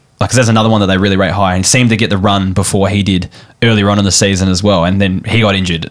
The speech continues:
So I think there's a few players in front of him. So I think people just maybe cool your jets a little bit on Angus Sheldrick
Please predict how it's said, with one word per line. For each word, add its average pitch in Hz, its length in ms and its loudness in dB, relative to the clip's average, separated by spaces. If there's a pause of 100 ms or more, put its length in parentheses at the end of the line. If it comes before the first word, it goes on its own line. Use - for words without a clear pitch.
So 143 180 0
I - 640 -6
think 190 140 0
there's 214 100 2
a 220 40 0
few 196 160 0
players 156 220 2
in 113 60 0
front 104 160 0
of 101 60 0
him. 98 80 2
So 117 300 2
I 123 140 0
think 208 180 -2
people 175 160 2
just 151 160 -2
maybe 135 300 2
cool 143 240 0
your 131 100 4
jets - 240 0
a 104 60 0
little 107 320 2
bit 110 120 2
on 104 100 2
Angus 104 200 0
Sheldrick 110 460 0